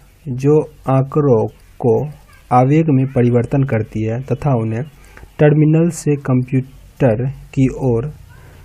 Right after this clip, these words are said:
computer से terminal को telephone line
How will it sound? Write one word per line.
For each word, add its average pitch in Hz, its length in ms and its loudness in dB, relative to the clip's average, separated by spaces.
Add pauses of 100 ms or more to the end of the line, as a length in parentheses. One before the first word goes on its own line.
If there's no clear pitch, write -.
(180)
computer 139 480 2
से 156 180 -4
terminal 139 640 0 (260)
को 113 220 2 (680)
telephone 139 600 2
line 123 320 0